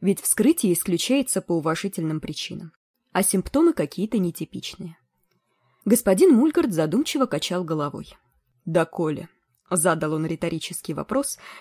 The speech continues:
и перешел к конкретике. «Какова вечеря бысть? Етие и питие. Что в кусиху особо неживые?» «Пошлый кофе в кусиху», рассеянно ответила Алиция, о чем-то напряженно размышляя.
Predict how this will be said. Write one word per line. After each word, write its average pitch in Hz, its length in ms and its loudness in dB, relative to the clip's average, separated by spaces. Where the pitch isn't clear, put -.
и 190 100 2
перешел 196 440 2
к - 60 -20
конкретике. 175 680 -6
«Какова 185 420 4
вечеря 180 420 2
бысть? - 480 -10
Етие 185 640 2
и 185 140 -4
питие. 156 540 -6
Что - 300 2
в 262 100 0
кусиху 233 540 2
особо 165 440 0
неживые?» 156 540 -6
«Пошлый 254 360 4
кофе 254 300 2
в - 80 -4
кусиху», 151 560 -6
рассеянно 160 600 -2
ответила 151 480 -4
Алиция, 165 460 -4
о 165 100 -2
чем-то 196 340 0
напряженно 160 580 -2
размышляя. - 680 -6